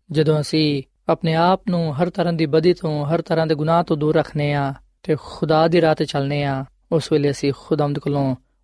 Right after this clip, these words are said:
ਬਰਕਤ ਪਾਨੇ ਆ। ਤੇ ਸਬਤ ਦੇ ਦਿਨ ਨੂੰ ਪਾਕ ਮੰਨਦੇ ਹਾਂ,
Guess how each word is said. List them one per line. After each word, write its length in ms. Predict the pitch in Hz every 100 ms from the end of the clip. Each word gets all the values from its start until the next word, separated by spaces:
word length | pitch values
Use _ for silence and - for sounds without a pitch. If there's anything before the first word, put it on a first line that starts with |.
| _
ਬਰਕਤ 340 | 139 131 143 135
ਪਾਨੇ 320 | 135 123 143
ਆ। 100 | 165 - _ _ _ -
ਤੇ 60 | 170
ਸਬਤ 480 | - 170 151 170 180
ਦੇ 160 | 160
ਦਿਨ 140 | 156 160
ਨੂੰ 140 | 160
ਪਾਕ 280 | - 143 -
ਮੰਨਦੇ 340 | 143 135 139
ਹਾਂ, 200 | 139 135